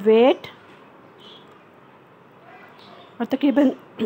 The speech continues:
दस मिनट के लिए हम इसकी सीटी को बोलने देंगे।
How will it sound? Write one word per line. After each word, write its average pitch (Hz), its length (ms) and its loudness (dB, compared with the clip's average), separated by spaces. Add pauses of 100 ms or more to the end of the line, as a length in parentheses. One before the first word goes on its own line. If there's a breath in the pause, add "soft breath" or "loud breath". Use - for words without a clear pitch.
(100)
दस 254 280 2
मिनट 254 200 2
के 240 120 2
लिए 240 220 2
हम 233 180 0
इसकी 262 220 -2
सीटी 220 300 -6
को 214 140 0
बोलने 196 340 -2
देंगे। 185 300 -6